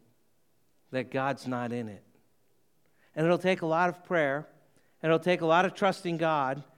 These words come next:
it'll take a lot of faithfulness to God's word, and it will take a lot of directing our hearts to the love of Christ and the, uh, the love of God and the steadfastness of Christ.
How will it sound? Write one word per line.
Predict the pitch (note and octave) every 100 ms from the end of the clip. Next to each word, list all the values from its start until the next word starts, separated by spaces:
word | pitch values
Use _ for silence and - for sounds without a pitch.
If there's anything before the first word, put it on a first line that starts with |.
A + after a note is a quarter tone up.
| _ -
it'll | E3
take | F#3+ E3+
a |
lot | E3 F3 F3+
of | -
faithfulness | G3+ G#3 G3+ F#3 F3 F3 -
to | F3
God's | D#3+ D#3+ D3+ D3+
word, | F3 F3 C#3+ D3 - - _ _ _ _
and | - E3+
it |
will | F3
take | F3 G3 F#3
a |
lot | F3 F#3 G3
of | E3+
directing | D3 E3+ F#3+ F#3 F3
our | E3+ D#3+
hearts | E3+ E3+ -
to | -
the | D3
love | C#3+ D#3 E3+
of | E3 C#3+
Christ | - D#3 D3+ -
and | D3+ C#3+
the, | C#3 - - -
uh, | C#3
the | C3+
love | C#3+ E3+ E3+
of | D3
God | D#3 D3+ D3+
and | C#3
the | C3
steadfastness | - D#3 D3+ C#3+ C#3+ C#3+ C#3 C#3+ C3+ -
of | A#2
Christ. | - C3+ A2+ G#2 -